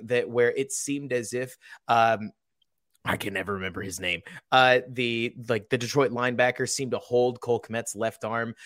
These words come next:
There were a lot of plays, the ticky-tack holding call on Braxton Jones early on. Look, I don't want to be a homer. I am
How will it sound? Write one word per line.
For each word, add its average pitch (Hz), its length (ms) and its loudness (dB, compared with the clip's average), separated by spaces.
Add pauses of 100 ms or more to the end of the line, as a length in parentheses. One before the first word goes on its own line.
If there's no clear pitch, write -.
(200)
There 196 120 2
were 262 240 0
a 156 80 4
lot 127 520 4
of 139 160 -6
plays, 131 380 2
the 117 100 -4
ticky-tack 151 500 2
holding 135 320 0
call 135 240 4
on 117 140 0
Braxton 123 400 2
Jones 123 400 0
early 120 320 0
on. 135 260 2 (220)
Look, 143 260 0
I 190 140 10
don't 156 280 4
want 123 320 -4 (140)
to 127 160 -2
be 117 400 0
a 95 140 -4
homer. 104 480 0 (240)
I 139 120 10
am 120 180 6